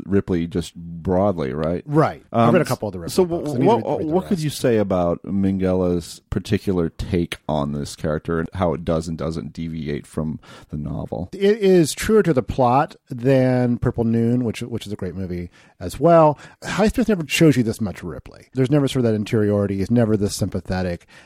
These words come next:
Speaker 2: He's definitely more of a cold-blooded sociopath, even in the, in this first book. And, and more so, uh,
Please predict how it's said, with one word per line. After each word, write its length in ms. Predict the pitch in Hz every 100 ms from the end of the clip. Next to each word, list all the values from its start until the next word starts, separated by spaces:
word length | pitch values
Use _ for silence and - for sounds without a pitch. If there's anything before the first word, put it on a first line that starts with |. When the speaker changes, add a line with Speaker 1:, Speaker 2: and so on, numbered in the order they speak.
| - -
Speaker 2:
He's 240 | 104 101
definitely 400 | 135 117 117 107
more 460 | 98 98 98 95 92
of 60 |
a 40 | 92
cold-blooded 460 | - 90 95 90
sociopath, 680 | - 95 - 92 - 87 -
even 220 | 120 113
in 120 | 98
the, 140 | 92 101
in 100 | 110
this 160 | 95 -
first 560 | - 98 90 - - -
book. 380 | 87 92 - _ - - - -
And, 220 | 104 98
and 220 | - 98 101
more 240 | 104 101
so, 560 | - 104 95 95 95 -
uh, 120 | 101